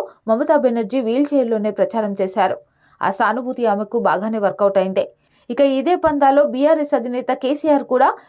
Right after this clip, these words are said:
వీల్ చైర్‌లోనే ఎన్నికల ప్రచారాన్ని చేయాలని భావిస్తున్నట్లు తెలుస్తుంది. వీల్ చైర్‌లో ప్రచారాన్ని చేసినట్లయితే వ్యక్తిగతంగా ప్రచారం చేసినట్టు ఉంటుంది.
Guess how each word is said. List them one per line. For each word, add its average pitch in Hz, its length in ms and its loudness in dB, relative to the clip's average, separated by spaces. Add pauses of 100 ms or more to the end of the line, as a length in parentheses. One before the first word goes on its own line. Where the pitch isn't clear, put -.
వీల్ 381 240 4
చైర్‌లోనే 294 480 2
ఎన్నికల 277 360 0
ప్రచారాన్ని 262 600 0
చేయాలని 262 440 2
భావిస్తున్నట్లు 214 640 -2
తెలుస్తుంది. 190 560 -2 (540)
వీల్ 240 260 -2
చైర్‌లో 233 320 2
ప్రచారాన్ని 220 580 0
చేసినట్లయితే 220 760 0 (280)
వ్యక్తిగతంగా 294 600 0
ప్రచారం 262 420 0
చేసినట్టు 233 460 -4
ఉంటుంది. 190 420 -2